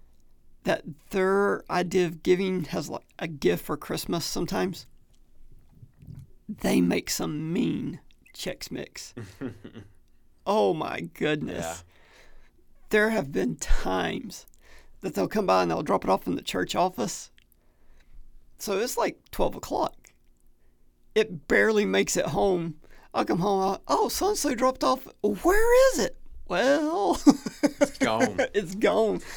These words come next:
Speaker 2: I'll tell you the worst, though. Like, I've had people make it for me and give it to me, but the number one thing I'm allergic to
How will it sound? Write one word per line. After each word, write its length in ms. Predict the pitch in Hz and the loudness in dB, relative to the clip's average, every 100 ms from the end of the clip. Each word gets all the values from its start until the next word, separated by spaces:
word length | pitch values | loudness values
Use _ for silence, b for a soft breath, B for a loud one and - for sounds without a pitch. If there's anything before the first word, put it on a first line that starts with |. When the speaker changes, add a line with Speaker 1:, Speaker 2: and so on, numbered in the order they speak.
| 120 | -4
Speaker 2:
I'll 80 | 135 | 0
tell 160 | 190 | 2
you 60 | 196 | 4
the 100 | 127 | 4
worst, 460 | 107 123 214 - | 4 4 4 0
though. 320 | 117 98 78 - b b b - | 0 0 -2 -6 b b b -6
Like, 160 | 120 | 0
I've 160 | 151 165 | 0 0
had 180 | 175 143 | -4 -4
people 260 | 147 135 | -6 -6
make 260 | 117 127 - | -6 -6 -8
it 100 | - | -10
for 100 | 110 | -10
me 220 | 117 135 | -6 -6
and 100 | 117 | -6
give 160 | 110 139 | -8 -8
it 120 | - | -10
to 100 | 147 | -8
me, 260 | 156 185 - b b b b - | -8 -10 -14 b b b b -8
but 220 | 117 - 117 | -6 -6 -6
the 140 | 117 | -6
number 460 | 104 107 131 147 147 | -6 -6 -4 -2 -2
one 240 | 147 147 | -4 -6
thing 260 | - 131 131 | -8 -6 -4
I'm 80 | |
allergic 480 | 113 101 113 135 139 | -6 -6 -8 -10 -14
to 340 | - 165 175 | -10 -8 -10